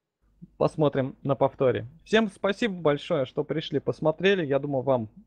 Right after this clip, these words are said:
это так же понравилось, как и нам, может быть, даже ещё больше. И ещё напомню, что следующий матч Silver Series будет в пятницу, внезапно. Поэтому приходите,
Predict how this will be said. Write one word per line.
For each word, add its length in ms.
это 240
так 260
же 80
понравилось, 560
как 180
и 40
нам, 220
может 280
быть, 160
даже 260
ещё 200
больше. 440
И 80
ещё 320
напомню, 440
что 340
следующий 480
матч 300
Silver 340
Series 480
будет 400
в 240
пятницу, 580
внезапно. 580
Поэтому 460
приходите, 640